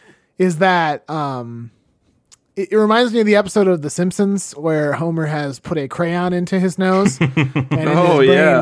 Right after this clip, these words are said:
Speaker 1: when he was a child, and that's what has made him so dumb, is that he had a crayon in his brain, and ultimately he decides after becoming, taking it out and becoming smart that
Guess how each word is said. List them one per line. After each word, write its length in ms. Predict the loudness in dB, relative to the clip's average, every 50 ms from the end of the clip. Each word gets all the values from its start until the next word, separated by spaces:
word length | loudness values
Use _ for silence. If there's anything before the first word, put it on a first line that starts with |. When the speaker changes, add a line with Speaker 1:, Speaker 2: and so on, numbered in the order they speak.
| 2 0
Speaker 1:
when 80 | 0
he 80 | 0 0
was 160 | -2 -2 -4
a 60 | -6
child, 520 | -4 -2 0 0 2 0 0 0 -2 -4 -4
and 120 | -6 -6
that's 220 | -6 -6 -6 -4 -4
what 100 | -2 -2
has 140 | -2 -4 -4
made 180 | -6 -6 -6 -6
him 160 | -8 -10 -10
so 200 | -8 -8 -8 -6
dumb, 600 | -4 -2 -2 0 0 -2 -4 -6 -10 -14 -16 -18 _ _ _ _ _ _ _ _ _ _ _ _ _ _ _
is 160 | -10 -8 -6
that 240 | -6 -6 -6 -6 -4
he 80 | -4 -4
had 100 | -4 -4
a 60 | -6
crayon 340 | -4 0 2 2 2 2 2 0
in 60 | -2
his 140 | -4 -8 -8
brain, 520 | -10 -10 -10 -10 -12 -14 -16 -18 -18 -20 _ _ _
and 300 | -16 -14 -14 -16 -18 -10
ultimately 640 | -6 -6 -6 -4 -4 -6 -6 -6 -6 -8 -6 -6 -6 -4
he 160 | -4 -4 -4
decides 480 | -4 -4 -4 -2 -2 -2 -4 -4 -4
after 400 | -6 -8 -6 -6 -6 -4 -4 -4
becoming, 680 | -6 -10 -10 -12 -12 -8 -8 -8 -8 -8 -10 -12 -12 -6
taking 240 | -6 -6 -6 -6
it 60 | -6 -6
out 100 | -6 -8
and 80 | -10
becoming 260 | -12 -14 -14 -14 -14
smart 320 | -12 -10 -8 -6 -6 -6 -6
that 220 | -8 -8 -8 -10